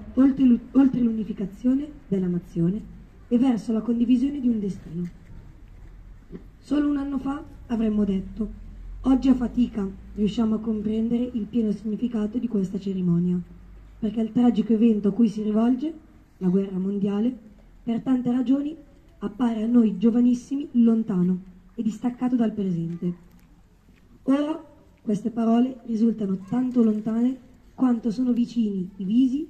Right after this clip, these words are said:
e gli sguardi dei nostri compagni e compagne di origine ucraina, che hanno fratelli, sorelle, nonni, nonne, se non anche mamme o papà al fronte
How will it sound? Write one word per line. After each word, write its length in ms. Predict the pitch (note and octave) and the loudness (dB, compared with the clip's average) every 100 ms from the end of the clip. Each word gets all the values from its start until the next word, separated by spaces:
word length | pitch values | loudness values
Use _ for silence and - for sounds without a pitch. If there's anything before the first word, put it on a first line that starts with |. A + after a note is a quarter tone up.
| - | -10
e 80 | F#3+ | -8
gli 160 | G#3 G3 | -6 -4
sguardi 500 | G3+ B3 B3+ - C4 - - _ | 2 2 0 -4 -8 -12 -20 _
dei 140 | A#3+ | -2
nostri 320 | B3+ G#3 - | 0 -2 -6
compagni 500 | A3 A3+ A3+ A#3 A3 | -6 -4 -2 -2 -2
e 40 | G#3 | -4
compagne 500 | A3 A3 B3 C4+ C4+ | -4 -2 -2 -2 -2
di 120 | A#3+ | -2
origine 340 | A#3 A3+ A3 | 0 0 -2
ucraina, 520 | G#3 F#3 F3 F3 F3 F3 - - - - _ | -4 -2 -2 -2 -2 -6 -8 -20 -20 -20 _
che 80 | - | 0
hanno 180 | A#3+ A#3 | 4 4
fratelli, 560 | A3+ G#3 G3 G3 F3 E3+ | 2 -2 -2 -2 -4 -6
sorelle, 600 | - A3 G3+ F#3+ G3 F#3+ F3 - - | -8 -2 0 0 0 -2 -4 -8 -10
nonni, 520 | G#3 G3+ F#3+ F#3 F3 - | -2 2 2 0 -2 -6
nonne, 420 | G#3+ G#3+ A3+ A#3+ - - - _ | -2 0 0 -2 -4 -12 -20 _
se 100 | - A#3 | -2 4
non 140 | A#3+ | 6
anche 280 | A#3+ G#3+ A3 | 4 2 0
mamme 340 | A#3 C4+ B3 | 2 4 4
o 40 | A3+ | 2
papà 340 | A3+ C4 C4 - - - - | 0 -4 -6 -12 -20 -20 -8
al 200 | A3+ A3+ | 0 0
fronte 560 | - A#3+ A3 G3+ A3 | 4 6 6 2 -2